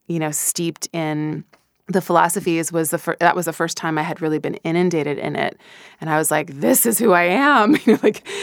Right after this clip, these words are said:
it was, uh, it was, again, a real, a feeling of being witnessed and finding something that was really important for me.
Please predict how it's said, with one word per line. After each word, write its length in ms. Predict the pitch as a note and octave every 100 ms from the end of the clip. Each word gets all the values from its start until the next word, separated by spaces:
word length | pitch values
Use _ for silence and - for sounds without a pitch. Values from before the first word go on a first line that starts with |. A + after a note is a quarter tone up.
| D#4 A3
it 200 | F#3 F3
was, 260 | F3+ E3
uh, 380 | F3 D#3+ E3 D#3+
it 200 | - E3
was, 160 | E3 E3
again, 400 | D3+ D3 D3+ D#3+
a 80 | -
real, 360 | - - - -
a 80 | F3
feeling 340 | - D#3 D3
of 120 | C#3+
being 180 | C#3+ C#3
witnessed 480 | C#3+ - D3 D#3 -
and 180 | - D3+
finding 760 | - - - F3 F3+ - -
something 360 | - D#3 D#3 D#3
that 100 | -
was 120 | -
really 200 | D#3+ D3
important 520 | - - D#3+ - C3+
for 140 | - -
me. 260 | - E3+